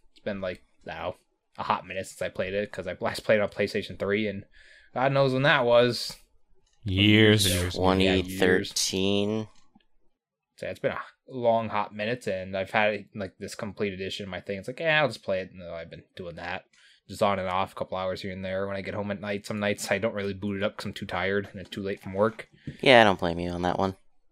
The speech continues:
Speaker 1: At least have the Game of Year edition, where it has a bunch of other extra D L C stuff and all this extra fun, nifty things I can fuck around with at the beginning of the game that I'm technically not supposed to have, but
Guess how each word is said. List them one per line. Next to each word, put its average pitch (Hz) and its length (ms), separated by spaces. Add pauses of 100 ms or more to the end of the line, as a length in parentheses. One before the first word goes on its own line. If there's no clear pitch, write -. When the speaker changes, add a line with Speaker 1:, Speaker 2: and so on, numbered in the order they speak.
(1160)
Speaker 1:
At - 60
least 160 120
have 151 100
the 135 80
Game 117 180
of 98 80
Year 92 220
edition, 87 340
where 90 80
it 90 40
has 90 60
a 87 40
bunch 92 180
of 92 60
other 90 160
extra 90 280
D 92 120
L 90 100
C 95 160
stuff - 460 (240)
and 95 280
all 101 180
this 98 140
extra 107 240
fun, 107 520
nifty 107 280
things 104 320
I 98 60
can 98 300
fuck - 260
around 107 280
with - 340
at 107 160
the 101 160
beginning 104 340
of 104 80
the 101 60
game 104 160
that 98 80
I'm 92 80
technically 110 480
not 104 120
supposed - 260
to 101 60
have, 104 400
but 87 380